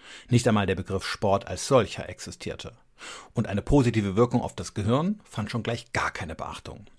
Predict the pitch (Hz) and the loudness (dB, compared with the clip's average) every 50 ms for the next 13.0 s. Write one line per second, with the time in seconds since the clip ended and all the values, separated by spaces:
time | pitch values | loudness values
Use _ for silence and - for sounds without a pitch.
0 | _ - - - - - - - - _ _ _ _ _ _ - - - - - | _ -18 -16 -16 -16 -18 -20 -20 -20 _ _ _ _ _ _ -10 -10 -8 -4 0
1 | 123 139 156 165 139 - 113 101 - - - 85 82 - - - - - _ _ | 0 0 0 0 -2 -4 -6 -8 -8 -10 -10 -12 -12 -14 -14 -16 -18 -20 _ _
2 | _ _ _ _ _ - - - - - 92 101 160 196 202 - - 127 107 - | _ _ _ _ _ -20 -20 -6 -2 0 4 6 8 8 8 6 4 2 0 0
3 | - - - - - - - - 101 95 95 92 87 101 90 95 92 92 92 101 | 2 0 0 0 -2 -4 -2 0 0 2 2 0 0 0 0 0 2 2 2 2
4 | 117 165 - 135 98 95 101 117 123 127 - - 127 120 110 113 - - - - | 0 0 0 0 0 2 2 0 -2 -4 -4 -4 -2 -2 -2 -4 -4 -4 -4 -2
5 | 92 110 147 - - 180 151 139 120 - 127 113 104 101 101 95 92 - - 95 | -2 -2 -2 -2 0 2 2 2 4 4 4 4 4 2 0 -4 -4 -4 -6 -6
6 | 90 - - - 135 131 - - - - 110 95 92 - 107 117 139 127 160 156 | -6 -6 -6 -6 -6 -6 -6 -8 -6 -4 -4 -4 -2 0 0 0 0 0 0 0
7 | 147 127 104 104 101 - 123 - 113 107 95 104 90 92 104 101 - 127 127 120 | 2 4 4 2 2 0 -2 -2 0 0 0 0 0 2 0 2 4 4 4 4
8 | 92 87 95 87 - 196 180 135 107 - - - 98 92 - - - 113 - - | 2 0 -2 -2 0 2 2 2 0 -2 -4 -4 -4 -4 -4 -6 -8 -8 -6 -4
9 | - - 190 208 - - - - 151 - - - - - - - - - _ _ | -2 0 2 2 2 0 -2 -8 -8 -8 -8 -10 -14 -16 -18 -20 -20 -20 _ _
10 | _ _ - 120 - 110 107 107 101 123 170 202 - - - - - 113 95 95 | _ _ -2 -2 0 0 0 2 4 4 4 4 4 2 -2 0 0 2 2 2
11 | - 147 - - _ _ _ - 123 123 - - - 131 123 - - 123 123 123 | 2 -2 -4 -4 _ _ _ 0 0 0 -2 -4 -8 -10 -10 -6 -2 0 0 2
12 | 123 117 101 95 101 101 107 123 139 - - 98 82 73 - - - - - | 2 0 0 0 0 0 0 0 -2 -2 -2 -2 -2 -2 -4 -8 -12 -14 -18